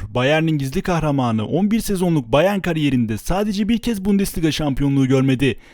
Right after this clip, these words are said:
Milli takımda da Stegen gibi isimlere fırsat vermeyen Alman bu yılda formunda ama cilt kanserine yakalanmış durumda. Bu sebeple dinlenmek adına futbolu sezon sonu bırakabilirmiş. Umarız iyileşir ve devam eder. Onu takip eden isim ise meslektaşı Lloris.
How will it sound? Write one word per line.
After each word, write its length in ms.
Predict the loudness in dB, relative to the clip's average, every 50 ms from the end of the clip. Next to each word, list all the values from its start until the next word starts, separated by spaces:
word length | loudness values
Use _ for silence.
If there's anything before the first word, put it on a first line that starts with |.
| -20 -10 -4
Milli 240 | -2 -2 0 0 0
takımda 420 | 0 -2 -2 0 0 0 0 0
da 120 | 0 0 -2
Stegen 440 | -2 -2 -2 0 0 0 0 0 0
gibi 160 | -2 -2 -4
isimlere 380 | -4 -2 -2 0 0 0 0
fırsat 400 | -2 -4 -4 -2 -2 -2 -2 0
vermeyen 380 | 0 0 0 2 2 2 2 2
Alman 380 | 2 2 2 2 2 0 -2 -4 -8 -14 -20 -8 -2 2
bu 80 | 2
yılda 280 | 2 4 4 2 2 2
formunda 600 | 4 4 4 4 4 2 2 2 0 0 -2 -4 -10 -20 -16 -8 -4
ama 200 | -2 0 0 0
cilt 200 | -2 -4 -4 -2
kanserine 440 | 0 0 0 2 2 2 2 4
yakalanmış 500 | 2 2 2 2 2 2 2 0 -2 -2
durumda. 400 | 0 0 0 2 0 0 -2 -4 -6 -14 -20 -14 -10 -8
Bu 80 | -4
sebeple 560 | 0 0 2 4 2 2 2 0 0 0 2
dinlenmek 460 | 2 0 0 2 2 2 2 2 0 0
adına 280 | 0 0 0 0 0
futbolu 400 | -2 -4 -6 -4 -2 0 0 0
sezon 240 | 0 -2 0 0 0
sonu 240 | 0 0 0 2 2
bırakabilirmiş. 720 | 2 2 2 2 2 2 2 2 2 2 2 0 -2 -6 -10 -12 -18 -18 -8 -4
Umarız 500 | 0 2 2 2 2 2 0 -4 -6 -6
iyileşir 420 | -4 -2 -2 -2 -2 -2 0 0
ve 100 | 2 2
devam 220 | 2 2 2 2 2
eder. 300 | 2 2 0 -2 -4 -10 -20 -20 -20 -20 _ -6
Onu 160 | -2 -2 0 2
takip 340 | 2 2 0 0 0 0
eden 200 | 2 2 4 2
isim 220 | 2 2 0 0 -2
ise 240 | -2 0 0 0 0
meslektaşı 640 | 0 0 -2 -2 -2 -2 0 0 -2 0 0 0 2
Lloris. 420 | 2 2 2 2 -2 -4 -8 -14